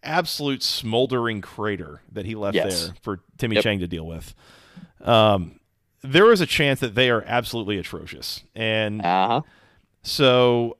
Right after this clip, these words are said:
Speaker 1: I realize that Vanderbilt beat them by a lot. They might not be any good, s-, even still. Um,
Speaker 2: Right.
Speaker 1: now, there's probably, like, a, there's, there's layers to this of, you know, who, who is better. Well, you know, Wake Forest is on one tier, Vandy's on another, and then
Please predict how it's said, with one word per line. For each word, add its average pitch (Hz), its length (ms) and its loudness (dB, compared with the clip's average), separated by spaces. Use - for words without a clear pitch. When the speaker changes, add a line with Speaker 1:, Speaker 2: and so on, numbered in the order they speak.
Speaker 1:
I 127 100 -10
realize 170 420 4
that 139 120 -2
Vanderbilt 127 440 0
beat 117 100 -4
them 113 140 -2
by 104 100 0
a 92 80 -6
lot. 110 300 -4
They 143 80 0
might 165 100 -2
not 135 140 0
be 104 120 -4
any 87 120 -6
good, 76 320 -14
s-, - 120 -20
even 110 180 -6
still. - 380 -14
Um, 104 320 2
Speaker 2:
Right. 76 180 -2
Speaker 1:
now, 165 240 4
there's 165 160 4
probably, 165 260 6
like, 139 160 4
a, 107 180 0
there's, 120 300 -2
there's 143 200 2
layers 131 380 6
to 107 60 -4
this 95 260 -2
of, 98 320 -4
you 110 100 -6
know, 92 260 -8
who, 165 180 2
who 156 260 0
is 117 120 -4
better. 117 380 0
Well, 104 260 -4
you 113 100 -8
know, 95 80 -6
Wake 139 240 -2
Forest 131 260 -6
is 120 60 -6
on 113 160 -4
one 117 180 -2
tier, 107 260 -2
Vandy's 107 360 -4
on 101 80 -2
another, 98 360 0
and 95 120 -4
then 87 360 -10